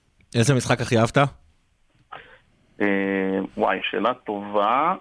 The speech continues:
Speaker 2: אה, האמת שהייתי, כאילו, אין, אין מה לעשות, אני אומר את הדרבי גם כי הייתי והרגשתי את הכל, וגם, אה, בסופו של דבר את, אה, שמונת, אה, תשעת המחזורים של אחרי הקורונה, אה,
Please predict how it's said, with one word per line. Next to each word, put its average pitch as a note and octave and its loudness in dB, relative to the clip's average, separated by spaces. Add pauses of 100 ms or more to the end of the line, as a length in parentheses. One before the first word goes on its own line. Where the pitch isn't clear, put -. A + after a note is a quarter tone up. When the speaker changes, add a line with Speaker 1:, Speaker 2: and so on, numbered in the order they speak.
(100)
Speaker 2:
אה, G#2+ 0
האמת A#2 0
שהייתי, C#3 0
כאילו, G#2+ -2
אין, B2 0
אין A2 0
מה B2 0
לעשות, A2+ -2
אני F#2+ -2
אומר G#2 0
את A#2 -2
הדרבי G#2+ -2
גם G#2+ -2
כי A2 -2
הייתי A2 -2
והרגשתי G#2+ 0
את - -8
הכל, C3 0
וגם, A2 0
אה, G#2 2
בסופו G2+ 0
של A#2+ 4
דבר G#2+ 0
את, - -8
אה, F#2+ 2
שמונת, G#2 0 (160)
אה, G#2 0
תשעת G#2 0
המחזורים G#2 -2
של G2+ 0
אחרי G#2+ 0
הקורונה, G#2 0
אה, F2 -2